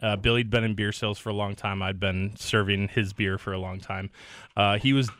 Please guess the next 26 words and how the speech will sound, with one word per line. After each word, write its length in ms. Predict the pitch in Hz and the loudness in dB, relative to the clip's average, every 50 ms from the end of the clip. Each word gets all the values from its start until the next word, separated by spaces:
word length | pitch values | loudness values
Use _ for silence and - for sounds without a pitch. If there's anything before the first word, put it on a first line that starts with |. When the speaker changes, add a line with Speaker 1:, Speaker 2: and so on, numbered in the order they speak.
| - _ | -6 _
Speaker 2:
kinda 360 | - 147 131 127 123 117 113 | 2 2 4 4 2 2 0
disillusioned 840 | 104 - 147 143 - - 135 123 135 139 131 175 175 165 165 147 | 0 0 0 0 2 0 0 2 2 2 2 2 2 2 2 2
with 280 | 127 131 123 120 - - | 2 0 0 0 -4 -10
selling 360 | - - 151 127 127 127 127 | -2 0 2 2 4 4 4
other 160 | 123 123 127 | 4 4 4
people's 320 | 123 - 139 120 131 123 107 | 2 2 2 4 4 2 4
beer 260 | 107 123 120 135 165 | 2 2 2 2 2
and 120 | 160 120 113 | 2 2 2
wanted 280 | 113 117 117 120 110 | 2 2 2 2 2
to, 200 | 117 113 107 107 - - - - - - - - - - - _ _ _ _ _ 151 127 110 - - | 2 2 2 0 -2 -6 -14 -18 -20 -20 -20 -20 -20 -20 -20 _ _ _ _ _ -4 -4 -4 -4 -2
you 100 | 160 151 | 0 0
know, 140 | 117 98 98 | 0 0 0
he 100 | 113 131 | 0 0
was 80 | 127 | 0
basically 360 | 117 - - 151 147 - 127 113 | 0 0 0 0 0 0 -4 -4
complaining 480 | - 110 - - 123 123 123 117 104 95 | -4 -2 -2 0 2 2 2 2 0 0
to 60 | 92 | -2
me 200 | 92 98 98 95 | -4 -4 -4 -4
at, 480 | 104 104 - 113 110 104 101 101 - - | -6 -6 -4 -2 -2 0 0 -2 -4 -6
uh, 280 | - 110 104 98 98 98 | -6 -6 -4 -4 -4 -4
over 220 | 101 117 107 110 107 | -4 0 0 0 0
cigars 540 | - - 117 98 107 104 104 104 104 98 | 0 -2 -2 0 2 2 4 2 2 0
and 120 | 107 101 98 | 0 -4 -2
drinks 300 | - 104 101 101 - - | -2 -2 -2 -2 -2 -4
at 100 | 98 92 | -4 -4
Maduro, 380 | 101 101 92 123 143 123 - | -4 -2 0 0 0 0 -2